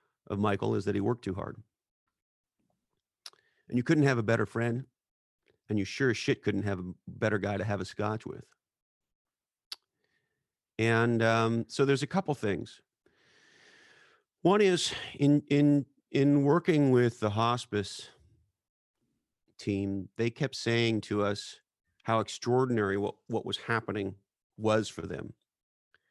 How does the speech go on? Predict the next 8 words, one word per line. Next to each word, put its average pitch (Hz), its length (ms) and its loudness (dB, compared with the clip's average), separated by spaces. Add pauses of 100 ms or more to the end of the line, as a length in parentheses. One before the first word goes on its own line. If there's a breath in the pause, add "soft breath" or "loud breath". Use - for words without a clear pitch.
(680)
because 110 240 -2
he 123 100 2
was 110 120 0
surrounded 110 440 0
by 101 140 2
his 101 140 -2
family 101 600 -2 (560)
and, 101 460 -2